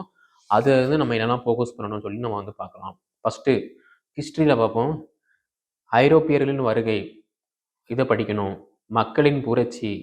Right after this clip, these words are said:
இது படிக்கணும். இந்தியாவுல கல்வி வளர்ச்சி வந்து எப்படி இருந்துச்சு அதை பத்தி படிக்கணும். அடுத்து ஆங்கிலேயர் ஆட்சியில் நகர்ப்புற மாற்றங்கள் இது எப்படி படிக்கணும். காலங்கள் தோறும்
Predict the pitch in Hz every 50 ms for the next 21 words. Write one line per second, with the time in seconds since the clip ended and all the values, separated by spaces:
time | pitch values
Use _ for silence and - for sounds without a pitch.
0 | - 104 107 120 135 131 127 110 123 104 107 107 104 104 101 104 - _ _ -
1 | 113 127 135 135 156 151 147 139 131 123 127 139 165 160 - - - 117 117 127
2 | 143 151 147 131 120 123 - - 120 107 107 117 123 110 104 - - 123 120 117
3 | 107 104 104 101 104 104 98 95 95 104 113 107 113 104 - 101 104 98 92 -
4 | 98 98 98 95 - _ _ _ _ _ _ _ - 110 110 120 113 - 135 139
5 | 160 175 - - - - _ _ _ _ _ _ - 110 123 143 151 151 156 151
6 | 151 135 127 113 - 127 131 139 151 160 - - 117 110 107 131 135 127 - 131
7 | 123 120 113 110 107 104 - 110 104 104 101 95 98 - - 113 120 123 120 110
8 | - - 117 110 - 101 98 95 92 95 95 92 92 - _ _ _ _ _ _
9 | _ _ _ _ - - 110 123 135 143 143 143 143 143 135 135 123 127 123 131
10 | 143 156 156 -